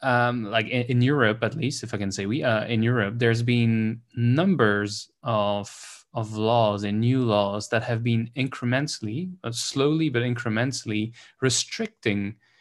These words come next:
um, people from covering their faces, or even going further, restricting certain religious or cultural, um, um, I would say,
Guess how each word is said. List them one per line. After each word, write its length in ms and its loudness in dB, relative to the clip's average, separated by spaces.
um, 420 -2
people 480 -2
from 320 -4
covering 340 -4
their 100 -4
faces, 720 -2
or 340 -2
even 240 -2
going 340 -4
further, 600 -2
restricting 880 -4
certain 840 -2
religious 840 -2
or 240 -6
cultural, 840 -4
um, 720 -8
um, 560 -12
I 80 -8
would 160 -8
say, 460 -4